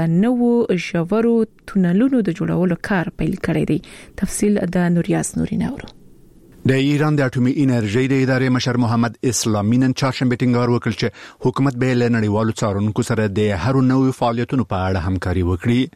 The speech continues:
Speaker 2: هغه دغه څرګندونې د اسوسییټډ پریس اژانس د روانې اونۍ د هغه ځانګړي راپور له خپرېدو وروسته کړي، چې ویلي دي ایران د تر ځمکې لاندې نه طنز اټومي بټۍ ته نږدې د نویو تونلونو په جوړولو پیل کړی دی. د راپور له مخې دغه تونلونه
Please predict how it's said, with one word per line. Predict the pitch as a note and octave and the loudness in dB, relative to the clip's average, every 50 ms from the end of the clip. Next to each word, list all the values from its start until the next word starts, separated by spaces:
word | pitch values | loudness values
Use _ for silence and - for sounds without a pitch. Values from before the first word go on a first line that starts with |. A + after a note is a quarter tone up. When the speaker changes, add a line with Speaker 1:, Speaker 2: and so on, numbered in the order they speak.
| - - - - - - - G#2 C#3+ | -16 -20 -18 -18 -18 -16 -6 -4 -2
Speaker 2:
هغه | C3+ B2 C3 A2+ | 0 0 0 0
دغه | B2+ A#2+ B2 - | -2 -2 -2 -2
څرګندونې | B2+ A2+ A2 A#2 A2 A2+ A2 A2+ A2+ G#2+ G#2 | -2 -2 0 0 0 2 2 0 0 0 0
د | G2+ | -2
اسوسییټډ | F#2+ - A2+ G2+ - - A2+ F2 - - | -2 -2 -4 -4 -2 -4 -4 -4 -2 -2
پریس | C3+ C3+ - C3+ | -2 0 0 -2
اژانس | B2+ A2 B2+ B2+ B2 G#2+ B2 | 0 0 0 -2 0 0 0
د | A#2 | 0
روانې | B2 A#2+ A#2+ B2 A#2+ A#2+ A#2 | 0 0 0 0 0 2 2
اونۍ | A#2 A#2 A#2 A2+ A2+ | 2 2 2 0 0
د | A2 A2 | 0 0
هغه | F#2+ G2 F2 F#2+ | 0 -2 -2 -2
ځانګړي | F2+ F2 F2 E2+ - A2+ B2+ C3 B2 C3 | -2 -2 -2 -2 0 0 2 2 0 0
راپور | A#2+ - C3+ C#3 B2+ B2 | -2 0 0 0 0 -2
له | - | -2
خپرېدو | - B2 A2 G#2 G2 F#2 G#2+ G2 E2+ | -2 -2 -2 -2 0 0 0 -2 0
وروسته | D#2+ F2+ A#2 - - C3 - - | 0 -2 -2 -2 -2 -2 -2 0
کړي، | C3 B2 A#2 - | 0 -2 0 0
چې | B2+ A2 | 0 0
ویلي | A#2 A#2+ A#2+ B2 B2 A#2+ A2+ A#2+ | 2 2 2 2 2 0 0 0
دي | A#2+ - - - - - - - B2+ B2+ | -4 -6 -10 -16 -16 -14 -4 -2 0 0
ایران | B2+ A#2 B2 B2+ B2+ A#2 | 2 0 0 0 0 0
د | A#2+ A#2+ - G#2+ | -2 -2 -2 -4
تر | G2+ F#2 | -2 0
ځمکې | A2 G#2+ - - G2+ G2+ | -2 -2 -2 -2 -2 0
لاندې | G2 G2+ G2+ G#2 G2+ F#2+ | 0 0 0 0 0 -2
نه | F#2 F2 - A#2 | -2 -2 -2 0
طنز | A#2 A#2 A#2+ - - C3 | 0 0 -2 -2 -2 -4
اټومي | A2+ - A2+ A#2+ A2+ A2 | -2 0 0 0 0 0
بټۍ | G#2+ G#2+ A#2+ - A2+ | -2 -2 -2 -2 0
ته | G#2 G#2 | 0 0
نږدې | G2 F2+ E2 D2+ G#2+ G#2+ G#2 G#2 | 0 -2 -2 -2 -2 0 0 0
د | G#2+ A2 A2+ | 0 2 2
نویو | A#2+ B2 A#2+ A#2+ - - | 2 2 0 0 0 0
تونلونو | A#2+ A2+ A2+ A2 A2+ A#2 A#2 G#2 - G2+ | 0 0 2 2 2 2 0 0 -2 -4
په | F2 G2 | -4 -2
جوړولو | F#2 F2+ F#2+ F#2+ G2+ G2 F2+ - F#2+ | -2 0 0 0 0 0 -2 -2 -2
پیل | F2+ F2+ F2 - - | -2 -2 -2 -2 -2
کړی | F#2+ F#2 F2+ F2+ G#2 | -2 0 0 0 0
دی. | A2 - - - - - - - - - - - A2 | -2 -2 -6 -12 -20 -20 -18 -18 -18 -8 -2 -2 0
د | G#2 G#2 G#2+ | 0 0 -2
راپور | G2 - A2+ G2+ G2+ G2+ | -2 -2 -2 0 0 0
له | G2+ | 0
مخې | G2 - A2+ G2+ - - - - - G2+ A2 | 0 -2 -2 -4 -4 -8 -12 -10 -4 -2 -2
دغه | G2 F#2+ G2+ - - | 0 -2 -2 -2 -2
تونلونه | G#2 G2 G2 G2 G#2+ G#2+ F#2+ | 0 0 2 2 0 0 0